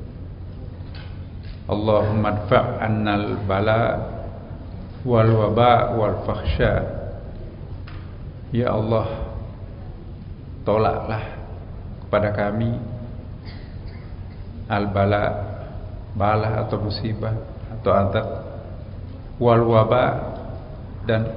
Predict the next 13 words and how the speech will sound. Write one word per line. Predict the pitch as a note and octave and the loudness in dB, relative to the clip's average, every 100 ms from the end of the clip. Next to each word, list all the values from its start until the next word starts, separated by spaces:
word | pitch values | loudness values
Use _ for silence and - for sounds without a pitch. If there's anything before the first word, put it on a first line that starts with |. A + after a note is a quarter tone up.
| B2 | 6
wabah. | A2 A2 B2+ A2+ - - - - - - - - - - - - - | 6 8 4 4 -2 -8 -8 -10 -10 -10 -10 -10 -10 -10 -10 -8 -4
Wabah | G2 G2 G2 G#2+ | 0 2 2 0
itu | G#2+ B2+ A#2 - - - - - | 0 -2 -2 -4 -8 -10 -8 -2
bahasa | F#2 F2 F2+ | -2 0 0
Arab, | - - - - - - - - - - - - - - - - - - - | 0 -2 -6 -8 -10 -12 -10 -10 -10 -10 -10 -10 -10 -10 -10 -10 -10 -6 0
virus, | G#2 G#2+ G#2 - - | 0 0 -2 -4 0
wabah, | G2 G2+ G2 F#2+ - | 2 2 0 -2 -4
penyakit. | - G2+ G2 - G#2 - - - - - - - - - - - - - - - | -2 0 0 -2 -4 -6 -8 -10 -10 -10 -10 -10 -10 -10 -10 -10 -12 -10 -10 2
Wal | A2 A2+ A2+ | 6 6 4
fakhsha, | A2 - - B2+ A#2 - - - - - - - - - - - - - - | 0 0 4 6 6 4 -4 -6 -8 -10 -10 -10 -10 -10 -12 -12 -12 -8 2
dan | A2+ A2+ A2+ A2+ - - - - | 2 4 2 -2 -6 -8 -10 -4
kerusakan | - A2 - A2 A2 G#2 G#2 G#2 - - - - - - - - - - - | 0 0 0 -2 0 0 0 -2 -4 -8 -10 -10 -10 -12 -12 -12 -12 -12 -4
moral. | A#2 A2+ G#2+ G2 G2 - | 2 4 6 4 2 -2